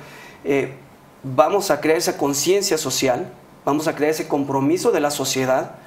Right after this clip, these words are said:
pero también vamos a crear instituciones que nos permitan confiar.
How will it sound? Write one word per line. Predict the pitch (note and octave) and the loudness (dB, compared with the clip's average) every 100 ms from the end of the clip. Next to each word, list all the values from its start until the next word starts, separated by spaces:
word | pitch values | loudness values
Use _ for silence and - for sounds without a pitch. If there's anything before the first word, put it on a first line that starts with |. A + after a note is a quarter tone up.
| - - - | -20 -20 -8
pero | C#3+ C3+ | -2 -2
también | C3 C3+ C3 D3+ E3+ E3 - - | 0 0 2 0 0 -4 -14 -4
vamos | C3+ D3+ D3+ | 0 0 -2
a | C#3 | -2
crear | C3+ | 0
instituciones | D3 D3 - A#2+ C3+ C#3+ D3 | 0 -2 -8 -4 -2 -2 -2
que | |
nos | C3+ C3 | -4 -4
permitan | B2 C#3 D3 D#3 | -4 -4 -2 -4
confiar. | B2+ B2 A3 A#3+ | -4 -4 -4 -4